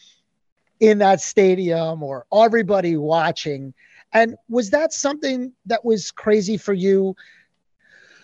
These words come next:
The, the amount of eyes, the media, the cameras, um, you know, th-, just, was that ever a,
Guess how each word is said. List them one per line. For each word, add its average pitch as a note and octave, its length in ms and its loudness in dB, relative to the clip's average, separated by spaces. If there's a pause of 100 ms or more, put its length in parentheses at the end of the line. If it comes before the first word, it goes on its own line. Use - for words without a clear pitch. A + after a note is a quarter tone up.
(160)
The, A3+ 120 -2
the G3+ 180 4
amount G3+ 300 2
of F#3 100 2
eyes, E3+ 500 2
the D#3 100 0
media, E3+ 760 -2
the D3 80 -12
cameras, E3+ 1000 0 (140)
um, D3+ 540 -4 (280)
you G3+ 120 0
know, F3+ 260 2 (220)
th-, G#3+ 200 -6
just, - 380 0
was F#3 260 2
that B3 220 2
ever B3+ 300 -2
a, A3 80 2